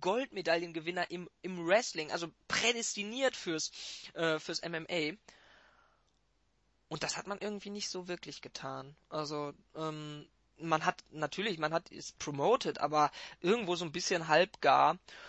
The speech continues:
Und, ähm, da hätte ich mir einfach mehr gewünscht, weil, klar, am Ende war es einseitig,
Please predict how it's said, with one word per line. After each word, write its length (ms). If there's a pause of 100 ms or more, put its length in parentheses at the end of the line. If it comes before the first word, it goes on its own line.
(360)
Und, 580
ähm, 480
da 80
hätte 200
ich 80
mir 80
einfach 180
mehr 200
gewünscht, 540
weil, 320 (1120)
klar, 240
am 80
Ende 220
war 100
es 80
einseitig, 760